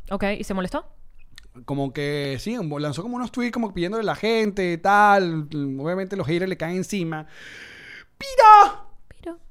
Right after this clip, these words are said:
Speaker 2: Entonces empieza a aparecer un montón de videos,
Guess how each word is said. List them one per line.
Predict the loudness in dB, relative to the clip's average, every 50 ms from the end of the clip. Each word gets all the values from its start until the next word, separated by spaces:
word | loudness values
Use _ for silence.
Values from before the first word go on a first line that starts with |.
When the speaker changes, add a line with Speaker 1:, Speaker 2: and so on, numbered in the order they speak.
| -20 -20 -20 -16 -10 -8
Speaker 2:
Entonces | -8 -6 -6 -6 -6
empieza | -4 -2 -2 -2 -2 -2 -4 -6 -2
a | -2 -2
aparecer | -2 0 -2 -2 -2 -4 -2 -2 0 0 -2 -2 -6 -10 -18 -20 -20 -20 _
un | -12 -8 -4 -2 0 0
montón | 0 -2 -4 -4 -4 -2 -2 -2 -2 -2 -2
de | -2 -2 -2 -4 -4
videos, | -4 -4 -4 -2 -2 0 0 0 0 0 -2 -4 -6 -8